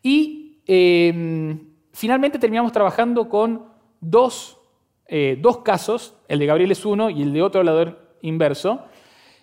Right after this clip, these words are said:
Y, eh, en estas tareas que les mostramos, sumamos también registros de resonancia magnética. Esto es una tecnología que se utiliza mucho en las neurociencias, ¿sí? Y que nos permite obtener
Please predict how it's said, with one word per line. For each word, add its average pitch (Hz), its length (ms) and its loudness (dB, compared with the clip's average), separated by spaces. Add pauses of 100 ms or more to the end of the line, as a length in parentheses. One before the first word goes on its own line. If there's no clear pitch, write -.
(180)
Y, 240 600 -4
eh, 180 500 2
en 196 100 2
estas - 540 -2 (100)
tareas 214 320 4
que 170 920 0 (160)
les 180 160 -2
mostramos, 262 680 0
sumamos 262 640 -2
también 214 500 -2 (320)
registros 254 920 -2
de 170 100 2
resonancia 175 1080 -2 (280)
magnética. 147 720 -4 (640)
Esto 240 340 0
es 226 460 -2
una 220 180 0
tecnología 233 460 0
que 240 40 -6
se - 80 -10
utiliza 208 300 -2
mucho 269 360 0
en 247 40 0
las 226 100 0
neurociencias, 196 720 -2
¿sí? 247 300 -8 (220)
Y 196 100 -6
que 208 100 -4
nos 202 120 0
permite 233 440 0
obtener 233 540 0